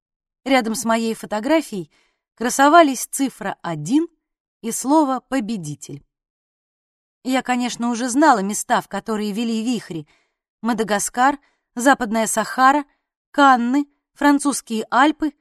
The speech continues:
а следом мой вынужденный прыжок на Аляску. Я устало потёрла глаза.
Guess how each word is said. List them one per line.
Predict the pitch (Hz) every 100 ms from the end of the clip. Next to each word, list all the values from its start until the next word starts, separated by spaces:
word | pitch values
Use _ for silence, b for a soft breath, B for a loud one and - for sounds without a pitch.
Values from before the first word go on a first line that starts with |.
| _ _ _ _
а | 233
следом | 240 302 339 240 226
мой | 240 277 233
вынужденный | 214 294 311 233 302 285
прыжок | - 247 233 247 -
на | 262 277
Аляску. | 277 160 - - 147 _ _ _ _ _ _ _ _ _ _ _ _ _
Я | 202 226
устало | 214 - 247 226
потёрла | 180 196 - 208 175
глаза. | 160 190 196 160